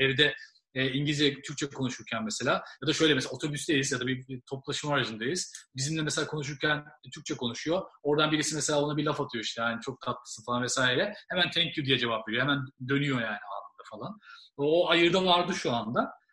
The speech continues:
E, gü-, bu, güzel bunları görmek tabii ama daha çok erken tabii, e, konuşmak için de. Bakalım inşallah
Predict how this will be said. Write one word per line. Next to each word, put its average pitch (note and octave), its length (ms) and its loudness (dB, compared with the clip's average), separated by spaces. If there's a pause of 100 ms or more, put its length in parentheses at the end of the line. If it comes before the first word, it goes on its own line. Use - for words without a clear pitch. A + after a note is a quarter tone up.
(200)
E, G#3 60 -4
gü-, G3+ 420 -2
bu, G#3+ 220 -2
güzel B3 260 6
bunları F3+ 180 6
görmek C3+ 300 4
tabii D#3 260 0
ama A#3+ 140 4
daha A#3+ 140 8
çok A#3 140 0
erken D#3 280 2
tabii, C3 260 2 (220)
e, B2+ 100 -6
konuşmak B2+ 360 -10
için - 180 -6
de. D#3 100 -2
Bakalım D3+ 240 -4
inşallah C#3 400 0